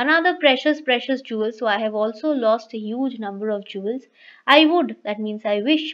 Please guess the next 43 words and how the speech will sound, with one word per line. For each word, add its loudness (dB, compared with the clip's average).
my -6
daughter 0
were -6
dead -2
at -8
my -2
foot. -8
I -6
just -12
wish -10
that -8
my -10
daughter -4
would -4
be -2
dead 0
and -2
all 4
that -2
jewels -2
would -8
be 0
o-, -2
on -4
his -8
body -2
so -4
that -4
I -2
can -4
take 2
away 0
all 2
that -2
wealth. -4
"Would 4
she 4
were 10
hearest," 4
hearest 4
means -4
if -6
she 0